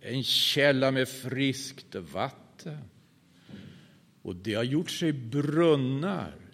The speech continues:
usla brunnar som icke hålla vatten. Den här bilden, den här jämförelsen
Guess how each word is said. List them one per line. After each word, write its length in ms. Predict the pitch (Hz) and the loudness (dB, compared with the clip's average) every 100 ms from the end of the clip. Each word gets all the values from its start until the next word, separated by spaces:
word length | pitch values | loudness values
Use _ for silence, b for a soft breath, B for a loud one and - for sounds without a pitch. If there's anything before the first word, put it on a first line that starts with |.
| _ _ | _ _
usla 1120 | - - 139 135 120 101 - - - 95 110 131 | -6 2 4 6 4 0 -4 -4 -6 -4 -2 -2
brunnar 720 | 123 131 131 131 113 120 123 | -2 -4 -2 -4 -6 -8 -10
som 220 | - 107 - | -8 -8 -6
icke 260 | 123 - | -8 -4
hålla 520 | 110 131 117 107 107 110 104 92 90 | -4 -4 -4 -6 -8 -10 -18 -20 -16
vatten. 760 | 90 101 - _ _ 185 175 104 - _ _ _ _ _ _ _ _ _ _ - _ _ _ _ _ - | -10 -12 -12 _ _ -12 -12 -14 -18 _ _ _ _ _ _ _ _ _ _ -20 _ _ _ _ _ -18
Den 140 | 95 | -14
här 280 | - 127 151 | -8 0 0
bilden, 520 | 127 123 95 85 - | 0 -6 -6 -12 -18
den 100 | 107 | -14
här 140 | 107 147 | -4 -2
jämförelsen 760 | 147 151 131 - 117 101 98 | 2 2 2 -4 -6 -8 -10